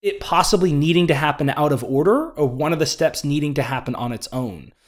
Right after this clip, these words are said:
So as much as possible, try to make it so each individual step can happen completely on its own. Now, obviously, there's some things that don't work, because in the concept of this tutoring session,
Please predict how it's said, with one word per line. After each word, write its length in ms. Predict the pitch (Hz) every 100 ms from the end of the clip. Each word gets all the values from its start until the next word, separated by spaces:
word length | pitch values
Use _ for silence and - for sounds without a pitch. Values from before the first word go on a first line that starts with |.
| - _
So 180 | - 175
as 120 | 139
much 240 | 160 202
as 120 | 247 -
possible, 840 | - 151 147 - 196 247 277 320
try 340 | - 175 175
to 80 | 220
make 220 | 180 175
it 100 | 185
so 220 | - 151 -
each 520 | 180 202 - - - -
individual 560 | 185 196 170 151 151
step 460 | 139 - 156 220 - - _ _ _ -
can 140 | 175
happen 440 | 139 180 165 170
completely 500 | 143 147 - 170 151
on 120 | 147 131
its 160 | 127
own. 280 | 135 113 107
Now, 260 | 160 180 -
obviously, 580 | 190 202 233 233 - 190
there's 220 | 165 165
some 160 | - 165
things 240 | 151 147
that 120 | 135 135
don't 200 | 135 123
work, 260 | 117 -
because 220 | 143 156
in 80 | 147
the 60 | 151
concept 420 | - 175 170 165
of 80 | 143
this 140 | 139
tutoring 320 | - 196 165
session, 460 | 135 139 123 127 127